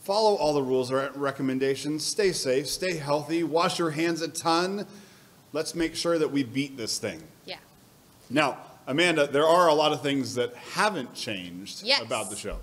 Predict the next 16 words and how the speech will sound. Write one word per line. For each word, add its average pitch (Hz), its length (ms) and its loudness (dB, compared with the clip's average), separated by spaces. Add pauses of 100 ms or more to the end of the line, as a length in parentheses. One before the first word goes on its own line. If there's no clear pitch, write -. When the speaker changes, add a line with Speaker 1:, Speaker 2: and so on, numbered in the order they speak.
Speaker 2:
Like 269 200 0
our 247 180 2
expectation 254 680 -6
of 214 180 -4
it 240 100 -4
being 233 300 -10
a 196 140 -8
great 190 480 -8
show 233 340 -4
as 185 340 -6
always. 202 720 -2 (360)
Speaker 1:
And 139 440 -2
today 160 380 4
you're 156 140 -2
gonna 139 180 -4
hear 139 440 0